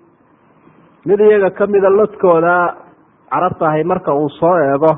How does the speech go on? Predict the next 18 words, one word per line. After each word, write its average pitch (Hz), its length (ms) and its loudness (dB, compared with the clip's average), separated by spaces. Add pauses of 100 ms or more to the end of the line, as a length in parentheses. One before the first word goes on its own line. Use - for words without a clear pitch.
(420)
far 180 120 0
uu 165 100 -2
ku 190 140 -2
fiiqo, 135 440 -2 (520)
iyaguna 175 300 0
shan 196 220 -2
farood 165 320 -2
bay 165 100 -2
indhaha 165 180 -2
ka 160 120 -8
gelin 147 260 -2
jireen. 87 280 -8 (1200)
De, 175 80 -2
dadka 202 240 0
waxaa 175 160 2
la 175 100 0
barayaa 170 400 0
bal 139 160 -4